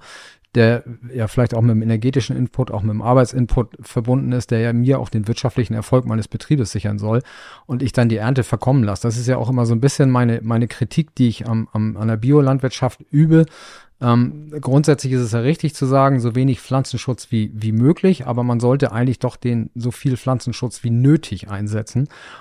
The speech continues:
um eben nicht, äh, einen Weizenschlag komplett verpilzen zu lassen. Und eigentlich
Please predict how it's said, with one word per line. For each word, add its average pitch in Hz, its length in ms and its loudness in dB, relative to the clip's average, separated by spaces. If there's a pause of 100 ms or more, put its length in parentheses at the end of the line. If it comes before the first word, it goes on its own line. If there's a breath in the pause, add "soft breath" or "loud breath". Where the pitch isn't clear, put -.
(160 loud breath)
um 226 240 6
eben 120 320 4
nicht, 143 360 2 (120)
äh, 123 280 -2 (220)
einen 127 140 -4
Weizenschlag - 1200 -4
komplett 160 460 -2
verpilzen 165 480 0
zu - 120 -8
lassen. 120 300 -2
Und 120 140 -2
eigentlich 139 460 -2